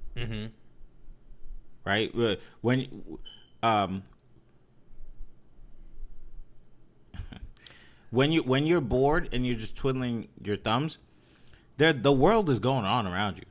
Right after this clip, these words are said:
Speaker 1: Right.
Speaker 2: You're just, like, enthralled in the fact that I'm not a part of this.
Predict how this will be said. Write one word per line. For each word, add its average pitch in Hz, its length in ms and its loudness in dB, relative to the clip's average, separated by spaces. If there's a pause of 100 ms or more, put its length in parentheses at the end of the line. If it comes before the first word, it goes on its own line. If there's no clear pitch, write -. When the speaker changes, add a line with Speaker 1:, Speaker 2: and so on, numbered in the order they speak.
(120)
Speaker 1:
Right. 98 340 -6 (220)
Speaker 2:
You're 156 220 6
just, 139 240 2
like, 95 240 0 (720)
enthralled 123 800 4
in 117 160 -2
the 107 80 -2
fact 117 380 0
that 101 220 0 (580)
I'm 117 220 0
not 117 200 4
a 95 60 -2
part 101 400 0
of 82 100 -6
this. - 300 -8